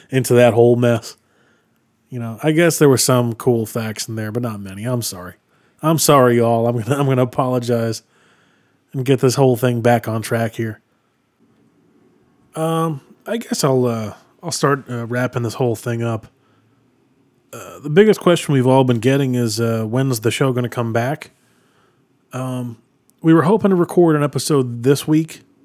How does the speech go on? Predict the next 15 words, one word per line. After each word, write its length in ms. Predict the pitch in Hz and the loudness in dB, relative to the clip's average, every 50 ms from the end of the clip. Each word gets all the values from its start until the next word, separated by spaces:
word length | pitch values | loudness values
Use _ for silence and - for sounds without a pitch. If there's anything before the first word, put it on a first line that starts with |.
| _ _ _ _ _ _ _ _ _ _ - | _ _ _ _ _ _ _ _ _ _ -8
and, 340 | 131 135 131 127 127 123 123 | -6 -4 -2 -2 -2 -2 -2
uh, 280 | 120 120 120 117 120 113 | -4 -4 -4 -6 -6 -6
we 100 | 123 131 | -4 0
got 200 | 123 151 147 151 | 2 2 4 4
a 20 | |
little 180 | 151 151 143 139 | 4 2 2 2
busy 380 | 127 123 135 131 117 117 117 117 | 2 4 4 4 4 2 0 -2
and 80 | 117 | -2
it 80 | 113 104 | -2 -4
didn't 360 | 123 110 113 117 - _ - | -4 -4 -4 -6 -10 _ -10
quite 220 | - - 123 113 | -6 -4 -4 -4
happen. 400 | 117 120 120 117 110 117 113 113 _ _ _ _ _ _ _ _ _ _ _ _ _ _ _ _ _ _ _ _ _ _ - | -4 -6 -6 -6 -6 -8 -10 -12 _ _ _ _ _ _ _ _ _ _ _ _ _ _ _ _ _ _ _ _ _ _ -8
And 380 | 127 127 123 120 120 117 113 | -6 -4 -4 -4 -6 -6 -10
Friday 600 | - - _ - - 151 143 143 147 139 139 135 131 | -14 -18 _ -8 -4 -2 0 0 0 0 0 0 -2
being 600 | 123 131 131 135 127 127 123 123 120 120 117 | 0 -2 -2 -2 -2 -2 -2 -2 -4 -6 -8